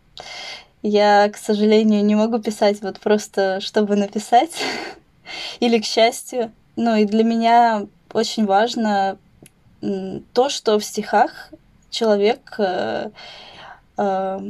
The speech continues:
говорит сам собой. То есть, э, в стихах, э, я себе не вру никогда. То есть, э, э, для меня стихи — это что-то про очень такую правду для себя,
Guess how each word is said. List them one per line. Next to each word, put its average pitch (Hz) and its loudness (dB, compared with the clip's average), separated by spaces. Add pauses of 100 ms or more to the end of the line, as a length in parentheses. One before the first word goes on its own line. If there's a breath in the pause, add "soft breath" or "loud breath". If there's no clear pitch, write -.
(500)
говорит 220 2
сам 214 0
собой. 185 -6
То - -8
есть, - -8
э, 190 -4 (800)
в - -18
стихах, - -2
э, 196 -4 (460 loud breath)
я 214 2
себе 202 2
не 202 2
вру 180 -2
никогда. 180 -6 (580)
То 208 0
есть, - -2
э, 196 0 (640 loud breath)
э, 190 0 (140)
для 214 0
меня 254 2
стихи — 262 -6 (100)
это 196 0
что-то 214 -4
про 185 2
очень 196 -4
такую - -10
правду 202 2
для 190 -8
себя, 190 -2